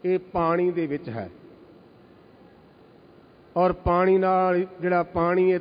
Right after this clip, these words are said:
ਧਰਤੀ ਨਾਲੋਂ ਜ਼ਿਆਦਾ ਹੈ, ਪਰ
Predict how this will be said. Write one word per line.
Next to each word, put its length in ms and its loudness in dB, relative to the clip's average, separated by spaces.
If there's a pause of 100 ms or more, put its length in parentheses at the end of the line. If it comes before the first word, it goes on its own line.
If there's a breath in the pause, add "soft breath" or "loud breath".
ਧਰਤੀ 340 -2
ਨਾਲੋਂ 240 0
ਜ਼ਿਆਦਾ 440 2
ਹੈ, 220 -2 (1400)
ਪਰ 460 2